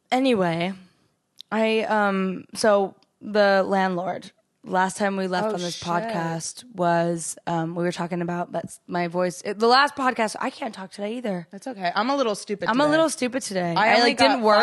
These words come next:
Speaker 2: five hours
Speaker 1: so
Speaker 2: of
Speaker 1: I
Speaker 2: sleep.
Speaker 1: didn't. Oh, right.
Speaker 2: Yeah.
Speaker 1: So my landlord,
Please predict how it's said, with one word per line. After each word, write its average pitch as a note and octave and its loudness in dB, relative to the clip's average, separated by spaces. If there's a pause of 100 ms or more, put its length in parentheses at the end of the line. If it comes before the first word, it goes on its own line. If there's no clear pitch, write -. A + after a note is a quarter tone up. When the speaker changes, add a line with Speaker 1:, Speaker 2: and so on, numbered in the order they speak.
Speaker 2:
five G#3 -2
hours F3+ 2
Speaker 1:
so G#3+ 4
Speaker 2:
of G#3+ 8
Speaker 1:
I G#3 6
Speaker 2:
sleep. G3 0
Speaker 1:
didn't. G3+ -4
Oh, F3+ -2
right. F3 -2
Speaker 2:
Yeah. D#3 -6 (720)
Speaker 1:
So - -2
my G#3 2
landlord, G#3+ -2